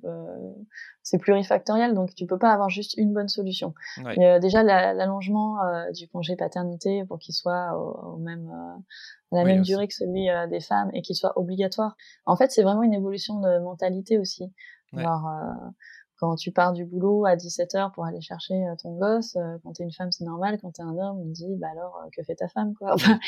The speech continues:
Speaker 2: Sachant qu'il y a
Speaker 1: il y a,
Speaker 2: plein de
Speaker 1: il y a
Speaker 2: réunions importantes qui se passent, euh, en fin de journée au travail, et du coup,
Speaker 1: Exactement.
Speaker 2: toi, t'en es exclu en tant que femme.
Speaker 1: Exactement.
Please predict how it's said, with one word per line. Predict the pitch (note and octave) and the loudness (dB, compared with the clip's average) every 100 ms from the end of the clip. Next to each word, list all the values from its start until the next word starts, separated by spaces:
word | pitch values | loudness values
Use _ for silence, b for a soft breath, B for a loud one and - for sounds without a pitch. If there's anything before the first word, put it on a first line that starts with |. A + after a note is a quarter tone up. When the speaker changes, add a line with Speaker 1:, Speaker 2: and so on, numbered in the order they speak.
| B | B
Speaker 2:
Sachant | C#4+ A#2 | -4 2
qu'il | - | 4
y | |
a | |
Speaker 1:
il | |
y | - | 6
a, | |
Speaker 2:
plein | A#2+ | 4
de | A#2 | 4
Speaker 1:
il | |
y | G#2+ | 4
a | |
Speaker 2:
réunions | G#2+ A2 | 4 2
importantes | G#2+ G#2 - A#2+ | 0 -2 -6 -6
qui | - G#2+ | -8 -8
se | |
passent, | G#2+ A2 - | -4 -4 -4
euh, | G#2+ G#2 | -6 -6
en | G#2 | -6
fin | A2 | -6
de | G#2 | -6
journée | G#2 G#2+ | -6 -4
au | G#2 | -4
travail, | - - A#2+ | 2 4 6
et | G3+ | 4
du | G3+ | 2
coup, | G3+ | -2
Speaker 1:
Exactement. | G3 F#3+ G#2 _ _ - | -2 -2 -6 _ _ -12
Speaker 2:
toi, | A2+ | -10
t'en | A2+ G#2 | -10 -12
es | |
exclu | G#2 - - | -12 -14 -8
en | |
tant | F#3 | -6
que | G#3+ | -2
femme. | G3 | -4
Speaker 1:
Exactement. | - G3+ G3 F#3 | -4 -4 -2 -4